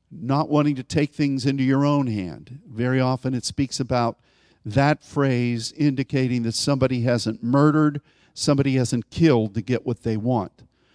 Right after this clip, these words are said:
So you, you're saying, "Look, I'm not gonna do this in my own strength. I'm, I'm not gonna take things into my own hands," as it were.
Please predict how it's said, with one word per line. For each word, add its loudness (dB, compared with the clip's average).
So 0
you, 2
you're 2
saying, -2
"Look, 2
I'm -4
not -2
gonna 0
do 2
this -4
in -2
my 0
own -2
strength. -6
I'm, -2
I'm 0
not 2
gonna -2
take 2
things -4
into 4
my 4
own 8
hands," 0
as -2
it -4
were. -6